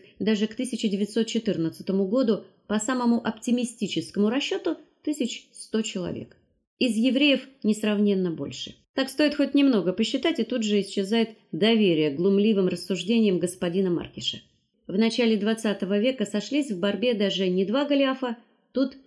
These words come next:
все несравненно серьезнее. Совсем не очевидно, что русская Россия вообще способна играть роль Голиафа. В этой роли оказывается уже еврейская Россия, а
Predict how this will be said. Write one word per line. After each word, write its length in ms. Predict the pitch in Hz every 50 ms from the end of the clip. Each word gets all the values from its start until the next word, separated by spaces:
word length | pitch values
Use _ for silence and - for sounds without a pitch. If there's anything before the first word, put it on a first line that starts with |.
| _ _ _
все 200 | - - 226 240
несравненно 640 | 233 214 202 - 185 175 160 170 185 196 190 190 185
серьезнее. 640 | 185 - 185 170 151 147 135 - - - - - - _ _ _ _ _ _ _ _
Совсем 380 | _ - 240 240 - - 262 247
не 80 | 240
очевидно, 360 | 233 233 - 254 240 190 165 165
что 200 | 160 - 190 190
русская 280 | 196 185 - - 196
Россия 320 | 196 208 208 - - 240 165
вообще 340 | 185 196 190 - - 180
способна 540 | 143 - - 160 151 - 220 202 190 180 156
играть 320 | 156 160 170 185 185 185 -
роль 220 | 160 175 170 170 - _ -
Голиафа. 540 | - 170 175 185 175 165 - 127 - - - _ _ _ _ -
В 80 | 233
этой 240 | 277 311 294 285 262
роли 200 | 277 330 339 277
оказывается 720 | 233 202 208 226 226 220 180 190 170 165 156 - - - 151
уже 160 | 151 143 156
еврейская 560 | 151 160 170 175 156 156 147 - - - 220
Россия, 460 | 277 302 302 311 - 339 320 - - -
а 320 | 185 175 165 160 165 -